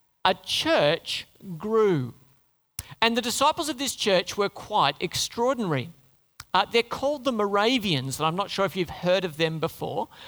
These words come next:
but they were an extraordinary group of people. The most famous story about the Moravians is the story told of some of the young men.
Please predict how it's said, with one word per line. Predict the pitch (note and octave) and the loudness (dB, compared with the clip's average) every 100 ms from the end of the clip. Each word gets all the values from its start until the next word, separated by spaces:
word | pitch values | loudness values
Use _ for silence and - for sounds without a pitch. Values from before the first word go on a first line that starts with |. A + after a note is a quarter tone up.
| - - | -20 -2
but | A3 - | -2 2
they | G#3+ A3 A#3 - | 2 4 2 -2
were | F3+ F#3 F3+ D#3 G3+ | -4 2 4 4 2
an | F3+ F#3 | -2 -4
extraordinary | - - G#3+ G#3 G3 | -6 0 0 0 0
group | G3 | -2
of | F3+ | 0
people. | G#3 G#3 D3+ C3+ - - - | 0 0 0 -4 -8 -20 -4
The | |
most | B3 B3+ - | 0 2 2
famous | D4 E4+ C#4 | 2 2 0
story | - B3+ A#3+ | 2 2 4
about | G#3+ | 4
the | G#3+ | 2
Moravians | G3 G3+ A3 G#3+ E3 C#3+ F3 - - _ | 0 2 2 2 0 0 -2 -4 -6 _
is | - A3 G#3 | -2 0 0
the | G#3+ | 0
story | - - C4 C4+ C4+ C4 - | 0 0 -2 0 0 -4 -8
told | - F#3+ C#3+ D3 G3+ G#3 - _ _ - | -2 2 2 0 -2 -8 -18 _ _ 0
of | F3+ F#3+ E3+ - | 4 4 2 -6
some | - - B3 | -4 0 2
of | C#4 | 2
the | B3 | 0
young | G#3+ G#3+ G3 | 0 0 0
men. | G3+ F3+ C#3+ D3 | 0 2 0 -6